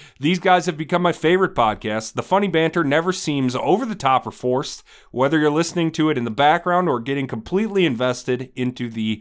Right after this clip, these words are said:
broad spectrum of true crime that they cover, whether you want to turn your brain off or on, pun not intended, although they do have some episodes that apply. This podcast welcomes you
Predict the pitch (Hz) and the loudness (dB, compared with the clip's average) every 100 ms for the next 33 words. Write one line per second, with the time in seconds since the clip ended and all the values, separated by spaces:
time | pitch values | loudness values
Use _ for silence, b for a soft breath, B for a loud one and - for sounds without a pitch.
0 | B B B - - 117 143 185 190 165 | B B B -12 -4 2 4 4 4 -2
1 | - 175 - 165 127 110 - 226 247 160 | 0 0 0 -2 -2 -4 0 0 2 0
2 | 123 104 95 - 87 - 95 92 107 b | 0 -2 -6 -8 -14 -10 -10 -8 -12 b
3 | b b - 131 151 156 156 127 160 160 | b b -2 2 4 4 2 -2 -2 -2
4 | 135 156 175 180 190 - 139 139 143 131 | 0 0 2 2 0 -2 -2 0 0 2
5 | 139 170 117 110 110 - 120 104 101 101 | 2 2 0 -2 -6 -2 -2 0 -2 -4
6 | 101 101 98 104 117 117 90 95 104 113 | -4 -6 -6 -4 -4 -4 -8 -10 -4 0
7 | 117 113 110 107 117 117 95 90 113 104 | 0 0 -2 -2 -2 -2 -4 -6 -6 -4
8 | 107 117 - 98 92 101 90 - 110 127 | -6 -6 -8 -8 -6 -8 -8 -6 -2 -2
9 | 87 - b b b - 208 208 196 202 | -2 -10 b b b 0 0 4 2 4
10 | - 202 185 170 196 202 185 175 175 175 | 2 0 2 2 2 0 -6 -2 0 0